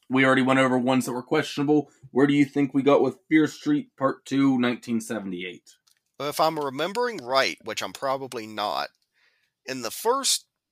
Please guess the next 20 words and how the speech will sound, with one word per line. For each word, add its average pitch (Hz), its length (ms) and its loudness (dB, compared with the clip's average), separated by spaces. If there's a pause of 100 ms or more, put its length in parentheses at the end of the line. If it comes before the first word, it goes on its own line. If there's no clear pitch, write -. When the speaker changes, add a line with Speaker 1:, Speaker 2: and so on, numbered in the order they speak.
(300)
Speaker 2:
Fear 131 300 -8
Street, 113 500 -6
they 123 120 -6
said 120 320 -2
that 113 140 -8
this 123 220 -4
was, 123 180 -8
like, 110 140 -4
a 101 100 -4
massacre 117 680 -2
of, 98 100 -10
like, 90 160 -4
fourteen 101 580 -12
people. 65 540 -14 (2000)
Speaker 1:
They 117 120 2
Speaker 2:
So 113 100 2
Speaker 1:
did 101 80 4
Speaker 2:
I'm 113 120 2
Speaker 1:
say 135 200 6
that, 110 340 2